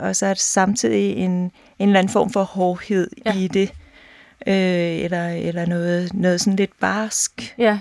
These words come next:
Speaker 2: Hva-,
Speaker 1: Øh.
Speaker 2: hvordan kom du frem til, at det skulle være de her, du har jo både sakse og, øh,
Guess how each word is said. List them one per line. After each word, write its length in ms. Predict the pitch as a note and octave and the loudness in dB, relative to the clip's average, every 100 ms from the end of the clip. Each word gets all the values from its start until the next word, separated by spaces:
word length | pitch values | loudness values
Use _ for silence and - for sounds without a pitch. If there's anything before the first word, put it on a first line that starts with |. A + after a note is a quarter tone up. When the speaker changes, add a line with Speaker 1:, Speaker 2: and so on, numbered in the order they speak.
| - | -2
Speaker 2:
Hva-, 20 | |
Speaker 1:
Øh. 280 | G3 A#3 A3 | 2 4 6
Speaker 2:
hvordan 320 | A3 G#3+ B3+ | 4 2 0
kom 220 | - A#3+ | -4 -6
du 100 | G#3+ | -6
frem 340 | G#3 - A3 A3 | -8 -4 -4 -4
til, 460 | - A#3+ A3+ B3 - | -6 -2 -2 -4 -6
at 160 | F#3 - | -6 -4
det 120 | G3 | -4
skulle 220 | - G#3 | -4 -2
være 160 | F#3+ F#3+ | 0 0
de 180 | A3 | -2
her, 200 | G#3 A3+ F#3+ - - - - | 2 2 0 -8 -20 -20 -4
du 100 | G#3+ | 2
har 100 | G3 | 4
jo 100 | G3 | 4
både 320 | F#3+ G#3+ A#3 A3+ | 4 4 4 2
sakse 680 | - G3+ G3 - - G#3 C#3 | 0 0 0 -4 -2 -2 0
og, 460 | E3+ E3 E3 D#3+ | 0 0 0 -2
øh, 120 | E3 | -4